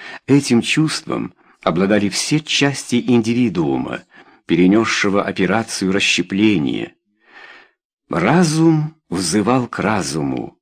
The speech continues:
части требовали целого, стремились к нему с неведомой телепатической силой. И Лумис, ощутив всё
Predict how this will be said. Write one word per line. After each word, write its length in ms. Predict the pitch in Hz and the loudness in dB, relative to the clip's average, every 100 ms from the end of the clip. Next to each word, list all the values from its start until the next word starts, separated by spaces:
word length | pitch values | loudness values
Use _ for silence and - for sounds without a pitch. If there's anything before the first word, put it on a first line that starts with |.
| _ | _
части 640 | - - 127 160 - 160 | -2 0 2 -2 -2 -4
требовали 520 | 156 123 135 131 123 | 2 2 2 2 0
целого, 760 | 120 - 101 104 76 67 60 - _ _ - - - | -2 -2 2 2 2 -4 -4 -8 _ _ -20 -20 -10
стремились 680 | - 92 98 139 139 139 - | -6 0 2 4 2 0 -4
к 80 | - | 0
нему 320 | 107 131 131 | 2 4 2
с 180 | - 78 | -4 -2
неведомой 600 | 87 139 135 131 127 123 | 2 4 4 4 2 2
телепатической 920 | - 123 127 131 135 - - 120 120 | 0 0 0 -2 -4 -6 -4 -2 -2
силой. 720 | - - 104 71 62 53 _ _ - - - _ | -4 -2 0 0 -4 -8 _ _ -20 -20 -20 _
И 160 | - 67 | -4 -2
Лумис, 920 | 62 107 180 180 165 - - - - - | 0 2 4 4 2 -4 -8 -10 -14 -6
ощутив 720 | 95 - 98 90 107 110 - | -2 0 -2 -4 0 0 -2
всё 340 | - 90 82 | -4 -2 -4